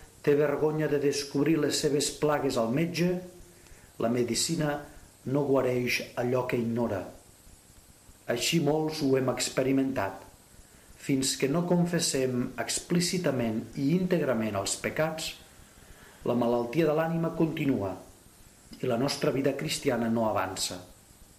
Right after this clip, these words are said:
Ho confirma la teoria del tamboret. La vida cristiana és com un tamboret que se sosté sobre tres potes: la pregària, l'eucaristia i la reconciliació. Si falla una pota,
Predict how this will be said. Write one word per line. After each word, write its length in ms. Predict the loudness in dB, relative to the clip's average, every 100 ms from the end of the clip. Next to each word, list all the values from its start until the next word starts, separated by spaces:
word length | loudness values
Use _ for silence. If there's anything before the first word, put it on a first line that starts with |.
| -20 -10 -6
Ho 120 | 0
confirma 640 | 0 2 2 2 2 0 0
la 100 | -2
teoria 380 | 0 0 2 2
del 160 | 2 0
tamboret. 560 | 0 0 2 0 -4 -14 -20 -20 -20 -20 -20 -20 -20 -20 -20 -20 -8 -2
La 120 | 0
vida 180 | 2 0
cristiana 560 | -2 0 2 2 2 -2 -4 -12 -20 -20 -6
és 240 | 0 0 0
com 180 | -2 0
un 140 | 0
tamboret 540 | 2 2 4 2 0 -2
que 120 | -2
se 100 | -2
sosté 460 | 0 -2 0 0 0
sobre 360 | 0 0 0 0
tres 240 | 0 0 0
potes: 520 | 0 0 0 -6 -8 -12 -20 -20 -4
la 160 | -2 0
pregària, 560 | 0 0 0 -2 -2 -4 -6 -2
l'eucaristia 800 | -2 0 0 0 -2 -2 -2 0
i 100 | 0
la 120 | -2
reconciliació. 840 | -2 -2 -2 -2 -2 -4 -4 -6 -10 -14 -20 -20 -20 -20 -20 -20 -20 -20 -20 -20 -10
Si 220 | -6 -4
falla 240 | 0 2 4
una 220 | 2 2
pota, 320 | 0 0 -2